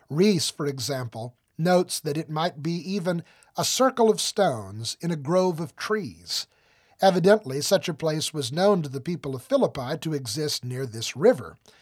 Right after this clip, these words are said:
and if pious Jews or worshippers of Yahweh were to be found, they would be found there. Verse thirteen continues, "And we sat down and spoke to the women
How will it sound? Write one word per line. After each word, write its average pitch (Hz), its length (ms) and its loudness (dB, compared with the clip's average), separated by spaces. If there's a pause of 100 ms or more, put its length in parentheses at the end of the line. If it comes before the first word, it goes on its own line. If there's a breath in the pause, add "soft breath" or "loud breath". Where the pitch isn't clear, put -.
(260 soft breath)
and 120 120 -8
if - 160 -4
pious 208 480 4
Jews 151 600 0
or 147 80 -2
worshippers 147 640 -2
of 123 140 -6
Yahweh 143 480 2
were 123 160 -6
to 123 140 -8
be 120 160 -8
found, 135 580 2 (340 soft breath)
they 165 140 0
would 139 140 -2
be 131 100 -4
found 104 340 -10
there. 110 460 -6 (920)
Verse 190 260 4
thirteen 170 540 -2
continues, 143 800 -4 (480 soft breath)
"And 208 140 8
we 277 120 6
sat - 320 4
down 156 340 0
and 160 180 -4
spoke 196 420 2
to 196 100 -2
the 185 140 -2
women 190 440 0